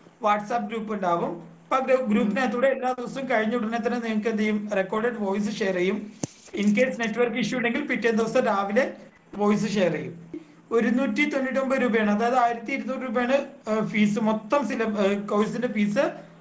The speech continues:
Speaker 1: ആയിരത്തി ഇരുന്നൂറ് രൂപയാണ്. So അതടച്ചാൽ നമുക്ക് എന്ത് ചെയ്യാം, നെക്സ്റ്റ് ഇരുപത്തഞ്ച് മുതൽ ക്ലാസ് ജോയിൻ ചെയ്യാം. So നിങ്ങള് ത-, ഇപ്പൊ ഇന്ന് നമ്മൾ ഒരു രണ്ട് മണിക്കൂർ ക്ലാസ് എടുത്താല് നാളെ മോർണിംഗ് ഒരു ഒന്നര മണിക്കൂറും കൂടെ അതിന് നിങ്ങൾ ചെലവഴിച്ചാൽ മതി. നിങ്ങൾ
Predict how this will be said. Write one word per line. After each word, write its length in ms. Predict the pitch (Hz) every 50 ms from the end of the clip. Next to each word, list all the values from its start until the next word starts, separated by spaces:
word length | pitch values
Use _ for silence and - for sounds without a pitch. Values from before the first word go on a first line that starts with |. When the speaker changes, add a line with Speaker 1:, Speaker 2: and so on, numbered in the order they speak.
| - -
Speaker 1:
ആയിരത്തി 380 | 208 208 214 214 233 214 - 262
ഇരുന്നൂറ് 280 | 220 208 214 220 214
രൂപയാണ്. 560 | 196 196 175 170 165 160 - - - - - - - - - - - -
So 60 | 240
അതടച്ചാൽ 500 | 214 214 262 254 247 247 - - 269 277
നമുക്ക് 340 | 277 269 254 247 233 208 262
എന്ത് 140 | 254 240 247
ചെയ്യാം, 240 | 240 233 240 233
നെക്സ്റ്റ് 320 | 220 214 208 - - - 254
ഇരുപത്തഞ്ച് 460 | 247 214 214 220 220 233 226 220 220
മുതൽ 260 | 214 208 247 254 -
ക്ലാസ് 300 | 254 220 208 208 208 214
ജോയിൻ 280 | 208 220 196 185 185 175
ചെയ്യാം. 320 | 165 160 143 139 - - - - - - - - _ - 165 - _ _ _ _ _ - - _ _ - -
So 80 | 285 277
നിങ്ങള് 420 | 277 285 294 320 330 311 254 254 277 - - - - - - -
ത-, 180 | 240 - 247
ഇപ്പൊ 280 | 247 254 269 214 214 320
ഇന്ന് 280 | 311 285 277 285 311
നമ്മൾ 280 | 330 320 294 277 277 277
ഒരു 120 | 285 269
രണ്ട് 220 | 269 254 247 247 254
മണിക്കൂർ 320 | 262 254 208 208 262 269
ക്ലാസ് 300 | - 226 208 214 208 -
എടുത്താല് 560 | - 208 - 208 180 175 175 190 - - - - - - - _ _ _ _ _ 220
നാളെ 300 | 220 226 233 254 294 302
മോർണിംഗ് 480 | 294 262 254 247 247 262 277 277 277
ഒരു 100 | 269 269
ഒന്നര 320 | 254 233 233 247 269 277 285
മണിക്കൂറും 420 | 269 254 247 233 240 254 247 247
കൂടെ 140 | 247 254 254
അതിന് 280 | 240 208 220 240 233
നിങ്ങൾ 180 | 240 233 226 233
ചെലവഴിച്ചാൽ 560 | 214 - 220 208 214 214 208 202 - 190 185
മതി. 300 | 170 160 - - - - - - - - - - _ _ _ _ _ _ _ _ _ _ _ _ _ _
നിങ്ങൾ 260 | 220 233 262 311 311